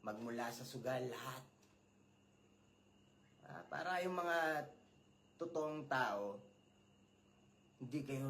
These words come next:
na ano ng mga alien na tao. Ah,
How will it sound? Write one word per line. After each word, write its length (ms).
na 240
ano 160
ng 160
mga 200
alien 400
na 80
tao. 400
Ah, 200